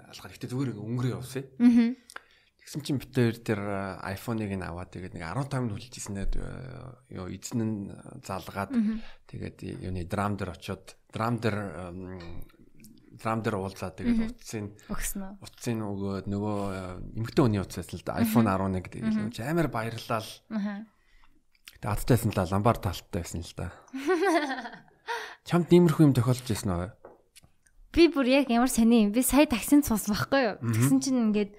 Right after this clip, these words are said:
Speaker 2: ноутбук байсан гээл бод. Нөгөө ингээд юун дотор, кейсэн дотор заяа. Э, ам, Mac Air нэмгэн нь тэг ингээ баахан дэвтэр мэвтэртэй, тэг ингээ кейсэн дотор хийцэн. Тэг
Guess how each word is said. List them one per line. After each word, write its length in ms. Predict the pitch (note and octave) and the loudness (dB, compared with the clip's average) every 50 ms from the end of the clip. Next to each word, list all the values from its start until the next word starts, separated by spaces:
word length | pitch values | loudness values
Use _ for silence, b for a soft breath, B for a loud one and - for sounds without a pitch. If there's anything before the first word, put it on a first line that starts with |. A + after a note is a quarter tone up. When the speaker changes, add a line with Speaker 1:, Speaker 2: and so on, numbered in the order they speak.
| b b b b - | b b b b 6
Speaker 2:
ноутбук 500 | G#3+ A3+ B3+ D4 D#4 D#4 - - D4 B3 - G#3 | 8 12 12 12 12 10 6 2 2 2 4 2
байсан 240 | G#3 - - G#3 G3 | 2 0 -2 -2 0
гээл 220 | F#3+ G3+ G#3+ G#3 - | 0 0 -2 -2 -6
бод. 220 | - - - - _ _ _ _ b b b b b b b | -12 -14 -14 -14 _ _ _ _ b b b b b b b
Нөгөө 260 | - A3 G#3+ G#3+ G#3 G3+ C#3+ - - _ _ _ - - G#3 | -2 0 0 0 0 0 -2 -6 -8 _ _ _ -6 -2 0
ингээд 240 | A3 G#3 A3 A3 - - - - | 2 2 2 0 -2 -8 -8 -4
юун 220 | A3+ A#3+ C4 C4+ | 0 2 2 2
дотор, 240 | C4 - - G#3 G3 | 0 -4 -8 -10 -4
кейсэн 400 | - - C4+ D#4+ E4+ - - D#4+ C#4 | 2 4 6 6 6 6 6 4 4
дотор 300 | - - - G#3+ G3+ G3 | 4 0 -6 -6 -6 -6
заяа. 340 | - - G3 F#3 F3 E3 - - - - - - - - - _ _ _ - | -6 -6 -6 -4 -6 -8 -10 -14 -20 -20 -20 -20 -20 -20 -20 _ _ _ -2
Э, 220 | - A3+ A#3+ G#3+ - | 0 2 2 2 0
ам, 640 | - G#3 G#3+ G#3+ G#3+ G#3+ G#3 G#3 G3+ G3+ G3+ - _ - | 0 2 2 4 4 4 4 2 2 0 -2 -4 _ 2
Mac 240 | G#3 G#3+ A3 - - | 2 2 2 4 6
Air 320 | B3 A#3 B3 C4 A3+ F#3+ - - - | 8 8 8 8 6 4 -2 -10 -8
нэмгэн 340 | - G3 G#3+ G#3+ G#3 A#3+ A#3+ B3 | -4 0 0 2 4 6 6 6
нь 100 | B3 C4 C4+ - - _ _ _ _ _ _ _ _ _ _ _ _ - | 4 4 0 -4 -12 _ _ _ _ _ _ _ _ _ _ _ _ 0
тэг 60 | - A3+ | 2 4
ингээ 160 | G#3+ G3+ G3 | 4 4 2
баахан 240 | G#3+ A3 G#3+ A3+ G3 | 0 0 0 0 -2
дэвтэр 320 | F#3+ - - - A3+ A#3 | -2 -4 -2 0 2 2
мэвтэртэй, 640 | G3+ E3 - - - - - _ - G3 F#3+ F#3 b b b b b - | 2 2 0 -6 -10 -10 -8 _ -8 -8 -8 -8 b b b b b -4
тэг 60 | G#3+ | -4
ингээ 160 | G3 F3+ F#3 | -2 -2 -2
кейсэн 320 | - - A3 A3 G3+ - G3+ | -2 0 2 2 2 0 -4
дотор 220 | - - - - - | -6 -10 -12 -14 -12
хийцэн. 400 | F3+ F3+ G3+ - - - F#3+ G3 G3+ b b b b b b b b _ - | -12 -14 -14 -12 -10 -8 -8 -8 -8 b b b b b b b b _ 0
Тэг 60 | A#3 | 2